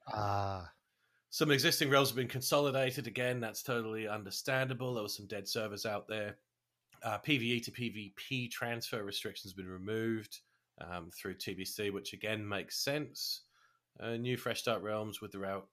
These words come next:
Speaker 2: uh, with the Wrath Clash pre-patch. We knew that was coming. And then the launch. Uh, so that's the main stuff on that post there. I think most of those things make sense, and we've sort of touched on all of it. But the, the
Speaker 1: Right.
Speaker 2: key, key things to take from that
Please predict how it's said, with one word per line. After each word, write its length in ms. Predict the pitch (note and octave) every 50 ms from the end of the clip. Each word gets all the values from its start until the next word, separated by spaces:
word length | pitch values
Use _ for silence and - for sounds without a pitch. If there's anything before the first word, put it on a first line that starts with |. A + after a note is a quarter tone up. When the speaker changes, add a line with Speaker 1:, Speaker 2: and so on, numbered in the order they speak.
| _ - -
Speaker 2:
uh, 60 | G2
with 160 | F#2+ G2+ G2+
the 80 | G2+ F#2+
Wrath 240 | G2 F#2+ F#2 -
Clash 320 | - - - F#2 - - - - _ _ _ _ - - -
pre-patch. 600 | - G#2 A2 G#2 - - - G2+ G2+ - - - -
We 60 | F2+
knew 100 | F#2 F#2
that 140 | F2 F2+ F2
was 100 | F2 -
coming. 360 | - - F#2 F#2 F2+ F2+ F#2 - -
And 180 | G2 F#2 F2+
then 240 | F2+ G2 G2 F#2+ F2+
the 100 | F#2 F#2
launch. 680 | F2+ F#2 G#2 A#2+ C3 B2+ G#2+ E2+ - - - - - - _ - - - - - - - - _ _ -
Uh, 260 | - G#2 G#2 G#2 F#2+
so 140 | - - C3
that's 220 | C3+ D#3 D#3+ -
the 80 | - C3+
main 260 | B2+ B2 B2+ C3 B2+
stuff 320 | B2+ - - B2+ A#2 -
on 140 | A#2 G#2 G#2
that 200 | G#2+ A2+ A2 - -
post 320 | - A2+ A2 G#2+ - -
there. 240 | - G#2+ G#2+ A2+ A#2 -
I 60 | E3+
think 200 | - B3 G3+ D3+
most 260 | C3+ C3+ C3 C3+ -
of 60 | A2+
those 240 | A2+ A2+ A2 - -
things 360 | - B2 A2+ A2+ G#2+ F#2 F#2+
make 200 | G#2+ G#2+ G2 G2
sense, 540 | - - - A#2+ A2 A2 A#2+ D3 - - - -
and 100 | G2+ A2
we've 120 | G2+ G2+
sort 220 | G2+ - - G#2 G2
of 140 | F#2+ -
touched 280 | - - G#2+ - - -
on 80 | A2 G2
all 80 | G2+
of 140 | G#2+ G2+ G2+
it. 100 | G#2+ G#2 -
But 140 | A#2+ A2 -
the, 140 | A#2+ A#2+ - - - -
the 140 | C3 A#2 A#2 G#2
Speaker 1:
Right. 120 | F#2+ G2+
Speaker 2:
key, 240 | C#3 F3+ C#3+ - - _ _
key 160 | - G#3 F#3+
things 320 | - - D#3 C#3+ C3+ C3 -
to 60 | A2
take 280 | - - A#2 G#2+ - -
from 180 | - G2+ F#2+ F#2
that 200 | F2+ F2+ -